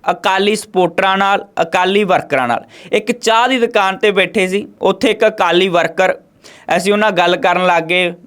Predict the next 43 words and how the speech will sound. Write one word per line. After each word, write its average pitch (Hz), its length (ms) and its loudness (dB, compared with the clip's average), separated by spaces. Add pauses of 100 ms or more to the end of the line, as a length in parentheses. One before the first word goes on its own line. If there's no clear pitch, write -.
(140)
ਵੀ 151 480 0
ਕੀ 175 160 2
ਸਿਚੁਏਸ਼ਨ 165 500 -4
ਹੈ। 151 60 0
ਉਹ 233 180 0
ਕਹਿੰਦਾ 240 260 2
ਕਿ 240 200 0
ਸਾਡਾ 202 720 0
ਮੁਹੱਲੇ 180 340 2
ਦਾ, 196 160 2 (680)
ਯਾਨੀ 156 220 2
ਕਿ 180 80 0
ਗਿੱਦੜਬਾਹੇ 180 440 0
ਸ਼ਹਿਰ 196 280 0
ਦਾ 190 120 2
ਵਿਅਕਤੀ 156 340 -2
ਸੀ, 165 100 -2
"ਸਾਡੇ 202 320 0
ਮੁਹੱਲੇ 226 260 0
ਦੇ 226 120 4
ਜਿੰਨੇ 190 460 0
ਅਕਾਲੀ 185 360 0
ਸੀ 202 120 -4
ਸਾਰੇ 220 440 0
ਡਿੰਪੀ 170 340 -4
ਦੇ 139 120 0
ਨਾਲ 107 220 -4
ਨੇ।" - 300 -20 (720)
ਹੁਣ 262 100 4
ਉਹ 311 180 0
ਕਿਉਂ 247 360 2
ਨੇ? 196 160 -2 (1400)
ਕਾਰਨ 131 360 0
ਹੋ 214 160 2
ਸਕਦਾ 113 380 -4
ਨਾ 160 200 0 (880)
ਕਿ 247 360 2
ਅਕਾਲੀ 220 440 0
ਦਲ 220 160 2
ਤੋਂ 226 180 2
ਬਾਗੀ 151 440 0
ਨੇ 226 100 2
ਉਹ। 196 260 0